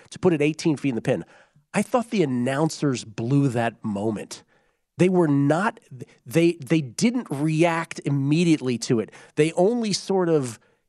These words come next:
it, like, only sort of occurred to them in the next minute how amazing it was. They just kinda nonchalanted it. It took away from the moment for me.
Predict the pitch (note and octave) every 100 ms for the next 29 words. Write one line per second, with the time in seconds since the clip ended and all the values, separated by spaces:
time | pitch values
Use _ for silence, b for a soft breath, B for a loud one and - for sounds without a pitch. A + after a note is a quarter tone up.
0 | - E3 E3 E3 A3 G3+ G#3+ F#3+ C3+ -
1 | - - G#3 G3 D#3 C3+ C3 B2+ B2 B2+
2 | D#3 C#3+ - B2 D3 D#3+ D3+ - A2+ A2+
3 | G#2 G#2+ A2 G#2 G2 - G#2 C#2 - B
4 | B D3+ C#3 A3 - A3+ C3+ A#2 C#3 E3
5 | D3+ - C3+ A2+ A#2+ A#2+ D#2 - - A3
6 | G#3+ E3 E3 C#3+ B2 A2+ A#2+ G#2+ - D2+
7 | C2